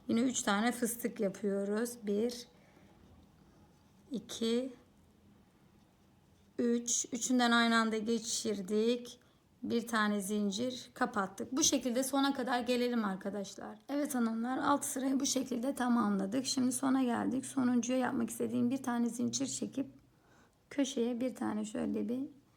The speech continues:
trabzan yapalım. Evet, aynı şekilde bakın üç tane zincir çektim. Modeli çeviriyorum. Şimdi üst katına geçtik. Şimdi yapacağımız şey, tığımızı sardık. Bakın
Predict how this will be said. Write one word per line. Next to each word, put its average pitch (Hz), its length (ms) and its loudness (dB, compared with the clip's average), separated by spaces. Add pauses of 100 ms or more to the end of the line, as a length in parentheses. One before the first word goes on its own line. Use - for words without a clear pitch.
(440)
trabzan 208 520 -4
yapalım. 233 840 -6 (200)
Evet, 233 380 -4
aynı 262 320 0
şekilde 226 560 -6
bakın 233 260 -4
üç 262 180 -2
tane 226 300 0
zincir 220 420 -2
çektim. 220 720 -6 (560)
Modeli 247 380 0
çeviriyorum. 233 720 -2
Şimdi 254 280 -2
üst 240 220 -4
katına 220 360 -4
geçtik. 208 680 -4 (2500)
Şimdi 262 320 0
yapacağımız 233 640 2
şey, 226 340 -6
tığımızı 254 480 -2
sardık. 226 500 2
Bakın 214 440 -4